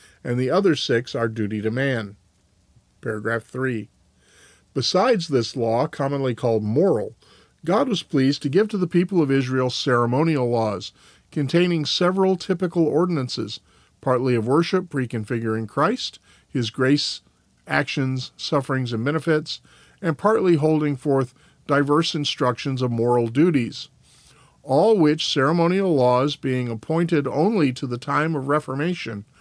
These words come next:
are by Jesus Christ, the true Messiah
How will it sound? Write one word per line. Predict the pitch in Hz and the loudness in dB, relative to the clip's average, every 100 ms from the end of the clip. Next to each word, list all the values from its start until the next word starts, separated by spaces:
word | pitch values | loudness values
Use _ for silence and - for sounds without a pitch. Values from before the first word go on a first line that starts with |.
| - _ - | -20 _ -4
are | 139 151 185 | 0 2 2
by | 151 147 175 | 2 2 0
Jesus | 147 180 175 160 | 0 -2 -2 -4
Christ, | - 175 170 - | 0 2 2 0
the | 123 | -8
true | - 185 | -4 -4
Messiah | 185 156 160 143 123 123 | -2 -2 -2 0 0 -2